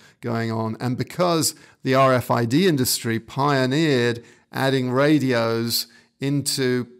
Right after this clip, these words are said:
paper labels and into packaging, we can take advantage of all of that. And it's, uh, it's been really cool working with, uh, you and your colleagues to actually bring this to life. So, David,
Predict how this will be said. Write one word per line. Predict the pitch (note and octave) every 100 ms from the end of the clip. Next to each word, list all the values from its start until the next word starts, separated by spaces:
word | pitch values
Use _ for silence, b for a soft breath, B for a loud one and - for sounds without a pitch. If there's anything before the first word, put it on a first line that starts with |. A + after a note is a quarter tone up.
| _
paper | - E3+ E3
labels | C3 D3+ D#3+ A2 A#2+ A#2 A#2+
and | B2 B2
into | A#2
packaging, | - D3 - D3 A2 A#2+ A#2 A#2 B B
we | - B2+
can | A2+ C3
take | - B2+
advantage | B2+ A2+ A#2 A#2 A2+ G#2
of | A2+ A2
all | A2 A2
of | A2
that. | A#2+ A#2 A2+ -
And | A#2+ A#2
it's, | A#2 - -
uh, | A#2 A#2 - B B B B
it's | C3 -
been | C#3+ C3+
really | D3 C3
cool | - C3+ B2+
working | A#2+ B2 - A#2+ A#2
with, | A#2 A2+ G#2 -
uh, | A#2 A#2 A2+ A2+ B B B
you | C3+ B2 B2
and | A#2
your | A2+
colleagues | A2 A#2+ A#2 A2+ G#2+ -
to | - A2+ A2 - _
actually | A#2+ A#2 - A2+ A2 G#2+ _ _ _ _ -
bring | A2
this | A2 G#2+
to | - G#2+
life. | G#2+ A2 - _ _ _ _ -
So, | - F#3+
David, | D3 F#3+ B3 G#3 E3 -